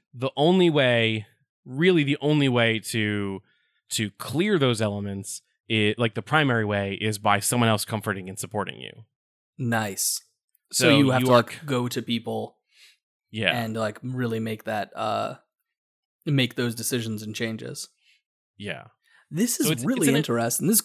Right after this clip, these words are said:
Speaker 2: uh, this is a cool game.
Speaker 1: It is. It has, it does a lot of really cool things. Um, I think the comfort and support move is a li-, which is what you use to clear other people's conditions.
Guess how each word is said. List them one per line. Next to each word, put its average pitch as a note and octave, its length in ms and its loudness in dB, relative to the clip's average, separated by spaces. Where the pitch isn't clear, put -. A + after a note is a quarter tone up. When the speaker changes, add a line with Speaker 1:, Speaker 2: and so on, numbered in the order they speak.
Speaker 2:
uh, A#2 180 2
this G#3 120 0
is E3 80 2
a A2 40 0
cool C3+ 320 0
game. A#2+ 360 -4
Speaker 1:
It D#3+ 120 0
is. C3 260 2
It C3 80 2
has, E3 200 2
it C#3 160 -4
does C#3 120 -2
a D#3 60 2
lot C#3 240 2
of G#2+ 160 -8
really A#2+ 240 0
cool A2 220 -6
things. F#2+ 480 -6
Um, G#2 360 2
I E3 80 4
think A3+ 220 0
the C4 80 -2
comfort F#3 340 0
and D#3+ 100 0
support C#3 360 -2
move D3 360 0
is C3 200 0
a B2 60 2
li-, A#2 220 0
which B2 180 -4
is A2 120 -4
what A#2 100 -4
you A#2+ 120 0
use A2+ 280 0
to A#2 100 -2
clear A2+ 340 2
other G#2+ 180 0
people's A2+ 320 -2
conditions. C3+ 680 -4